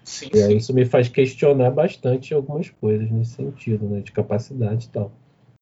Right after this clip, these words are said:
Speaker 2: Mas, enfim, eu não sou dono da verdade, não, né? Mas me, me ponho no direito de ter alguma opinião sobre algumas coisas.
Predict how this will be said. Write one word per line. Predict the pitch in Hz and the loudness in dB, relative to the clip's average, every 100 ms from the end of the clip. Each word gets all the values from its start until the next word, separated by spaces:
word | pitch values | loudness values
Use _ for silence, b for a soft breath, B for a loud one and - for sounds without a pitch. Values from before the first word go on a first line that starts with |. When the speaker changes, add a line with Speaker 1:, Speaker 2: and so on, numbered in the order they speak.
| - 80 - | -18 -4 2
Speaker 2:
Mas, | 160 165 | 4 2
enfim, | - 185 147 | -4 4 8
eu | 143 | 8
não | 196 | 6
sou | - 226 | 4 2
dono | 196 208 | 6 4
da | 208 214 | 6 4
verdade, | 214 247 175 185 196 | 4 0 2 2 2
não, | 262 160 160 | -2 -4 -4
né? | 131 113 113 117 | -4 -6 -6 -6
Mas | 113 123 151 | -8 -6 -6
me, | 160 165 160 147 135 - | -8 -8 -8 -8 -12 -6
me | 139 151 | -4 -2
ponho | - 147 160 165 | 4 4 6 4
no | |
direito | 160 180 147 139 143 | 4 4 6 4 2
de | 170 | -6
ter | 175 185 | -4 -2
alguma | 185 160 165 | -2 -2 -2
opinião | 175 202 190 220 123 123 - | -2 -4 -4 0 0 -2 -8
sobre | 127 131 | -6 -2
algumas | 131 139 - | -2 -4 -6
coisas. | _ | _